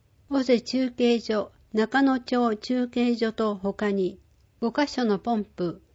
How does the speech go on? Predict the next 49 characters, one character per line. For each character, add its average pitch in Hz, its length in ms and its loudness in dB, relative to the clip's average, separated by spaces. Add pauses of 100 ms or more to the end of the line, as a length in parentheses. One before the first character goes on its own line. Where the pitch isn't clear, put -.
(600)
へ 285 140 2
ぐ 262 120 2
り 214 140 2
調 269 240 2
整 277 220 2
池 - 180 -4
か 262 220 -2
ら 190 220 -2 (380)
山 247 280 0
崎 220 260 0
浄 240 240 2
水 247 280 -2
場 240 220 4
に 233 200 2
送 220 260 -4
ら 247 140 2
れ 240 100 2
る 226 100 -2
際 202 300 0
の 185 240 -2 (160)
減 233 300 4
圧 233 240 -4
弁 196 360 -2 (100)
が 226 300 -2 (140)
廃 226 220 0
止 220 240 -4
さ 208 180 -2
れ、 202 220 -2 (340)
新 247 300 2
た 185 140 -6
に 180 220 -2 (380)
新 285 380 0
尾 262 120 -2
瀬 226 140 4
中 247 300 -4
継 247 300 0
所 226 180 -4
と 220 260 -2 (260)
滝 247 300 -4
寺 226 260 0
中 220 300 -4
継 202 300 0
所、 175 260 -6 (640)
小 302 240 2
水 294 280 0
力 277 280 0
発 240 380 -4
電 175 240 -2
が 160 160 -6